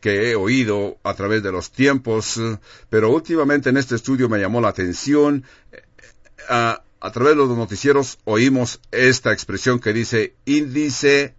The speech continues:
de miseria". Ustedes han oído esta frase, y con esta frase nos dicen que el índice de miseria en nuestro país, eh,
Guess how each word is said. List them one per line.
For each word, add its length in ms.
de 260
miseria". 600
Ustedes 320
han 120
oído 280
esta 200
frase, 460
y 200
con 280
esta 640
frase 480
nos 100
dicen 220
que 160
el 100
índice 300
de 100
miseria 680
en 160
nuestro 300
país, 680
eh, 320